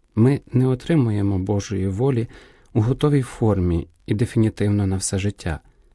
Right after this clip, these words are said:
Вона нам об'являється поступово в міру нашого зростання, внутрішнього навернення, відкритості і щирості в слуханні Божого Слова,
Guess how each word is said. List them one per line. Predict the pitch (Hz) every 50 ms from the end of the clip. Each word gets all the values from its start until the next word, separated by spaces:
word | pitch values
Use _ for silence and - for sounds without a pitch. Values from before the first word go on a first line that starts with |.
| _ _ _ _ -
Вона | 107 113 123 147 165
нам | 175 170 151 139 - -
об'являється | - 117 110 117 117 107 123 135 151 156 139 127 - - 123
поступово | - - 120 - - - - - - - 135 143 151 139 135 131 123 - - - - _ _ _ _ _ -
в | - 92 104
міру | 120 156 175 180 156 143
нашого | 127 131 135 123 - - 117 120 120
зростання, | 110 107 110 104 - - - - 113 127 139 127 117 101 80 67 67 - _ _ -
внутрішнього | 104 110 131 131 123 - 113 113 - - 107 104 104 107
навернення, | 113 113 107 85 92 107 120 123 120 110 98 90 80 71 82 - _ _ _ _ _ _ _ _ _ _ -
відкритості | 104 120 - - - 131 160 - - 117 - - - - 98 87 - - _ _ -
і | - 107 101 90 - _
щирості | - - - - - 143 143 127 117 - - - 113
в | 101
слуханні | - - - 110 - - 107 104 98 98
Божого | 98 98 101 101 101 104 107 104 98 101
Слова, | 95 - - - 101 95 92 90 85 80 - 82